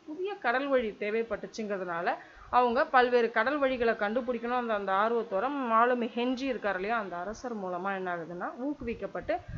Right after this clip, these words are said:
பல்வேறு கடல் வழிகளுடைய ஆதிக்கம் நிலவுச்சு அப்படிங்கிறதும் இந்த புதிய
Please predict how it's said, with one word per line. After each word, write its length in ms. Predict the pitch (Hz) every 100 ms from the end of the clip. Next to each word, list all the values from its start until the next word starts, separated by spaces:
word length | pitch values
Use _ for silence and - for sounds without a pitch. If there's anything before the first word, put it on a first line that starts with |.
| - -
பல்வேறு 380 | 269 285 269 262 370 226
கடல் 220 | 220 254
வழிகளுடைய 600 | 226 214 202 196 190 202 311 - - _ _ 214
ஆதிக்கம் 400 | 233 226 247 330 214
நிலவுச்சு 540 | 190 196 190 - 202 190 170
அப்படிங்கிறதும் 600 | 180 220 202 185 240 285
இந்த 140 | 208 214 - - -
புதிய 220 | 220 233